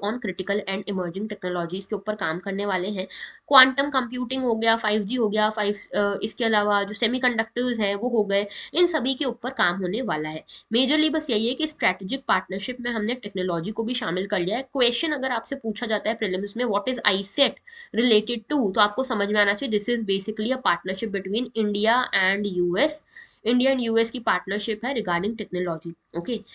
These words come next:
इसके अलावा एक और मुद्दा है, vibration disturbance led to एसएसएलवी डी वन failure।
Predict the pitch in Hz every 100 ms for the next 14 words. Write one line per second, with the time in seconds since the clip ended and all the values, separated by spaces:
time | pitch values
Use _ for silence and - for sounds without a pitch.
0 | - - - 262 349 320 320 294 - 247
1 | 262 247 233 233 254 226 180 175 202 214
2 | 269 240 208 - 190 190 226 220 196 214
3 | - 226 - 175 - 220 196 185 214 180
4 | 175 175 196 214 165 151 156 - _